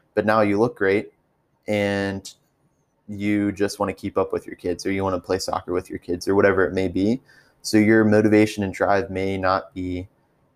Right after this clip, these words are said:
necessarily for yourself all the time. And then eventually maybe they're back to college and it switches back to, you know, you want to do X, Y, and Z, or you wanna have X, Y, and Z. Um,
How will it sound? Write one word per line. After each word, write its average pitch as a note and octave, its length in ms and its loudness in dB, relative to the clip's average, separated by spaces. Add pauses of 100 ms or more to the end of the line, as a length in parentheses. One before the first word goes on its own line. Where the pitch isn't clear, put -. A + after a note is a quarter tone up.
(320)
necessarily G#2+ 460 4
for G#2 340 2
yourself G2 480 0
all F#2+ 140 2
the F#2+ 80 -6
time. G#2+ 340 -2
And A2+ 140 -2
then G#2+ 100 2
eventually G#2+ 400 2
maybe G#2 240 0
they're G2 200 4
back F2+ 320 -2
to - 60 -20
college F#2+ 360 2
and F#2+ 100 -6
it F2+ 100 -10
switches F#2 320 -8
back F2 360 -2
to, F2+ 440 -2 (460)
you F#2+ 100 -12
know, F2+ 140 -6
you F#2+ 300 -2
want F#2 320 2
to F#2 720 0 (400)
do F#2+ 200 2
X, - 240 0
Y, F2+ 140 0
and F2+ 100 -2
Z, - 200 -6
or F2+ 40 0
you G2 180 0
wanna F2+ 360 0
have F2+ 320 -2 (200)
X, - 220 -6
Y, - 140 -6
and F2+ 120 -8
Z. - 220 -8 (600)
Um, G2 600 2